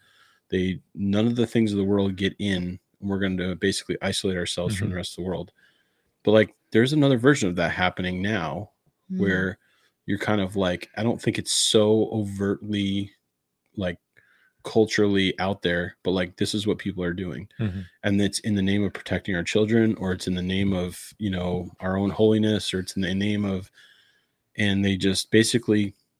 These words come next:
Speaker 2: Christian heritage. Yeah.
Speaker 1: you know,
Speaker 2: Yeah.
Speaker 1: put, put, put themselves in a little, you know, uh, fence, fence off the rest of the world around them.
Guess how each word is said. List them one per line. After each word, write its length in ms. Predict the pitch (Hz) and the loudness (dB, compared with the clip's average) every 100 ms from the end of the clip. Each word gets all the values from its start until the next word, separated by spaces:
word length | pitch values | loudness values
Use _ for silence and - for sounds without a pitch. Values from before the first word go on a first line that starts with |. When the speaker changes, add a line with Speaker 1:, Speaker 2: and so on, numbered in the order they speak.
| - | -12
Speaker 2:
Christian 380 | - 113 - 107 | -2 -2 0 -4
heritage. 640 | 90 98 98 98 - - _ _ | -4 -6 -6 -8 -10 -14 _ _
Yeah. 180 | 123 117 87 _ _ _ _ | -6 -6 -8 _ _ _ _
Speaker 1:
you 100 | - | -4
know, 180 | 113 95 | -2 -2
Speaker 2:
Yeah. 100 | 117 92 _ _ _ | -6 -8 _ _ _
Speaker 1:
put, 260 | - 120 - - | 4 4 2 -8
put, 300 | - 127 - _ _ _ - - _ _ _ _ _ _ _ | 4 4 4 _ _ _ -20 -20 _ _ _ _ _ _ _
put 140 | - 139 | 2 6
themselves 480 | 135 - 120 120 117 | 6 8 8 8 4
in 80 | |
a 80 | 101 | 4
little, 520 | 101 110 104 101 98 - _ _ _ - _ - | 4 4 4 2 -2 -10 _ _ _ -20 _ -4
you 140 | 110 | -2
know, 320 | 98 87 90 - | -2 -2 -4 -6
uh, 340 | 92 90 90 - _ _ _ _ _ - - _ - | -6 -4 -6 -10 _ _ _ _ _ -20 -20 _ -16
fence, 460 | - 127 120 - _ | 0 2 2 -2 _
fence 300 | - 127 117 | -2 -2 2
off 160 | 120 110 | 0 0
the 80 | 104 | -2
rest 160 | 104 - | -2 -2
of 60 | |
the 60 | 98 | -2
world 180 | 98 95 | -2 -2
around 240 | 98 117 | -2 -2
them. 240 | 92 110 | -4 -6